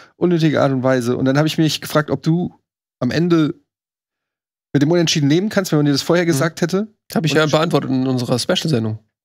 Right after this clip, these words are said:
Speaker 2: in der du auch warst.
Speaker 1: Ach ja, da has-, hatten wir drüber geredet.
Speaker 2: Ja.
Speaker 1: Weil, was ist das nochmal? Diese Special-Sendung, die geht um international, aber auch um zweite Liga.
Speaker 2: Genau, also das, ähm, könnte ja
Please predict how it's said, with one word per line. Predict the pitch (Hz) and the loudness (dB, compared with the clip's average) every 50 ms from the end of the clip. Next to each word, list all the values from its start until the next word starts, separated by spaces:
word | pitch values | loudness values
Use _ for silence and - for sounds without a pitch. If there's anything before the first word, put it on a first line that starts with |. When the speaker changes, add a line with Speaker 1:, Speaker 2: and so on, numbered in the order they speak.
| _ _ - | _ _ -12
Speaker 2:
in | - | -6
der | - 117 | -4 -2
du | 120 123 | 0 0
auch | 127 139 - | -2 -2 -2
warst. | - 113 113 110 - - - _ _ _ _ _ _ | -4 -4 -4 -4 -8 -12 -18 _ _ _ _ _ _
Speaker 1:
Ach | - 135 | -2 0
ja, | 151 175 143 127 | 2 2 2 2
da | 123 117 | 0 0
has-, | 131 147 139 139 131 123 127 | 0 0 -2 -2 -4 -2 -2
hatten | 147 147 151 139 | -2 0 0 0
wir | 127 110 | 0 0
drüber | 139 135 131 131 | 0 0 0 0
geredet. | 120 127 131 143 127 135 104 - - | 0 0 0 0 0 -2 -2 0 0
Speaker 2:
Ja. | 139 135 | 2 2
Speaker 1:
Weil, | 139 147 156 151 | 2 2 2 2
was | 208 - | 0 0
ist | - | -2
das | 320 - - | -6 -4 -2
nochmal? | 208 180 170 139 131 | -2 0 2 0 0
Diese | 127 147 139 127 | 0 -2 -2 -2
Special-Sendung, | - - 185 - - 185 170 175 180 165 | -2 -2 -2 -2 -2 -2 0 0 0 0
die | 156 151 | 2 2
geht | 151 180 180 - - _ _ | 2 2 0 -2 -8 _ _
um | 180 165 165 - | 0 0 2 2
international, | - 185 190 202 185 190 180 - - 180 170 170 170 180 | 0 0 0 0 0 0 -2 -2 -2 0 2 2 2 2
aber | 180 165 156 | 2 2 2
auch | 160 | 2
um | 156 160 156 | 0 0 -2
zweite | - - 160 170 - 151 | 0 0 0 0 0 -2
Liga. | 123 120 107 101 104 120 117 - _ | -2 -2 0 -2 -4 -4 -6 -4 _
Speaker 2:
Genau, | 196 - 156 123 110 110 - | 0 0 0 0 -2 -2 -2
also | 151 139 123 135 | -2 -2 -2 0
das, | 120 139 135 - - - 160 - | -2 -2 -2 -2 -4 -4 -2 -2
ähm, | 131 127 123 120 120 120 117 - - - _ | 0 0 0 0 0 -2 -4 -4 -8 -12 _
könnte | _ - 151 143 143 | _ -2 0 0 0
ja | 131 131 123 - - | 0 0 -2 -4 -6